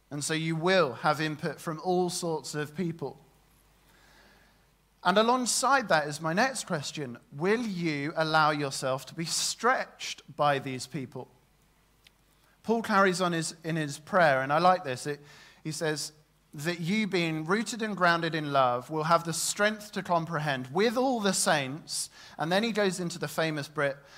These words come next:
"the breadth, the length, the height, and the depth of" what?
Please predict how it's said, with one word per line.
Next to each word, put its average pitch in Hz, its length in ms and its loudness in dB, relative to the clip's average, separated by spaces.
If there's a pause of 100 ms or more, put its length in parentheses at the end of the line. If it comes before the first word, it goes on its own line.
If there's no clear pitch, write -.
"the - 80 -8
breadth, 190 420 4
the 190 120 -2
length, 202 320 2
the 175 80 2
height, 202 420 4
and 180 160 4
the 170 80 2
depth 196 600 2 (1200)
of" 196 260 4
what? 190 520 0